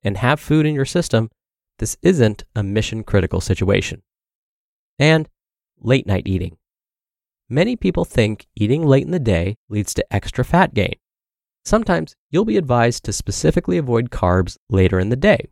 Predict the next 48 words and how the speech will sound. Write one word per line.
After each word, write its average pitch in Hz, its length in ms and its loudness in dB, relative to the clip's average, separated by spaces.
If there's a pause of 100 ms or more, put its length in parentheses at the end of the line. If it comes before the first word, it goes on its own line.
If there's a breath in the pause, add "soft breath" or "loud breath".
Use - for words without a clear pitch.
(120)
as 95 220 0
you'll 90 80 -4
be 92 160 -4
burning 90 400 -2
less 123 180 2
calories 156 520 2 (260)
and 180 160 -4
will 170 60 -2
be 160 100 -4
going 101 240 -4
to 131 80 -4
bed 165 240 2
soon. - 240 -6 (540)
This 123 100 0
is 107 140 -4
often 95 240 2
attributed 131 560 0
to 113 160 0
a 101 120 -2 (240)
spike - 640 -4
in 131 120 -2
insulin. 147 420 -2 (800)
This 180 120 -2
is 165 120 -4
not 151 200 4
accurate 131 420 0 (200)
and 107 140 -4
does 104 120 -4
not 143 220 0
reflect 110 400 -2
how 107 100 -4
the 101 120 -4
body 87 240 -6
works. - 380 0 (600)
While 123 200 2
this 123 160 -2
can 196 320 2
be 196 140 2
a 175 40 4
valid 123 400 2
strategy 101 540 2
to - 80 -4
support - 460 -2
an 95 100 -8
overall 98 380 2
reduction 101 540 0
in 90 40 -8
calories, - 540 -4